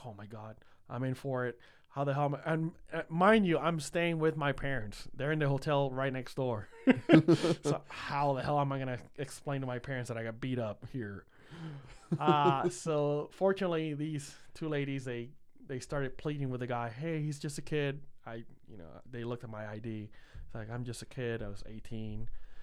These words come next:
Speaker 1: Can you please let him go? He didn't mean it. He didn't drink anything. It's fine." And they let me go. So that was one of the more embarrassing stories <laughs> in my life. <laughs> Uh, don't be naive. If somebody tells you, "Follow me, look at this," don't,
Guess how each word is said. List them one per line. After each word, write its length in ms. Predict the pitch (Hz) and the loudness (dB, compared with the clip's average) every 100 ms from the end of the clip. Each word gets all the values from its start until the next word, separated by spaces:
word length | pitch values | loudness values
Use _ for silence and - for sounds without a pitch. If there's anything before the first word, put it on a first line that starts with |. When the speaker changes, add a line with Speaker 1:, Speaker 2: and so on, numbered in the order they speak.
| - - - - - | -4 -6 -8 -8 -6
Speaker 1:
Can 80 | 139 | -4
you 60 | |
please 200 | 165 160 | 0 0
let 160 | 143 139 | 0 0
him 60 | |
go? 220 | 127 127 127 | 0 0 0
He 60 | |
didn't 220 | 139 135 | 0 -2
mean 200 | 127 127 | -2 -4
it. 240 | 123 120 113 | -2 -2 -2
He 100 | 127 | -4
didn't 140 | 127 | -4
drink 220 | 120 117 | -6 -6
anything. 600 | 120 120 120 117 113 113 | -4 -2 -2 -4 -4 -6
It's 160 | 113 - | -6 -8
fine." 640 | - 123 120 117 113 110 110 | -6 -4 -2 -4 -6 -8 -8
And 140 | 110 | -8
they 120 | 110 | -6
let 180 | 110 107 | -6 -8
me 80 | 110 | -10
go. 220 | 110 104 - | -10 -12 -10
So 60 | |
that 120 | 113 113 | -8 -6
was 260 | 104 - - - - 202 | -6 -8 -8 -10 -12 -10
one 140 | 113 | -6
of 60 | 110 | -4
the 60 | |
more 200 | 110 110 | -4 -4
embarrassing 460 | 110 107 104 - 113 | -4 -6 -8 -8 -10
stories 400 | - 113 110 113 - - | -8 -8 -8 -12 -14 -20
<laughs> 160 | - | -8
in 120 | 139 131 | -2 8
my 140 | 220 | 12
life. 260 | 214 208 185 123 - | 12 10 6 4 4
<laughs> 920 | - - 160 170 160 170 - 170 170 170 - 151 - - - - - - - | 6 8 6 6 4 0 0 -2 -2 -6 -6 -10 -12 -18 -20 -20 -18 -16 0
Uh, 300 | 156 156 151 | 6 8 8
don't 220 | 151 214 | 8 6
be 100 | 214 | 8
naive. 340 | 202 180 165 151 | 8 8 6 2
If 60 | |
somebody 260 | 165 180 180 | 2 4 4
tells 280 | 175 170 165 | 6 6 6
you, 100 | 165 | 4
"Follow 320 | 170 160 156 | 8 8 8
me, 340 | 165 160 160 151 | 8 4 4 2
look 180 | 156 | 0
at 80 | 156 | 2
this," 280 | 147 143 - | 4 4 0
don't, 260 | - 107 | -6 -8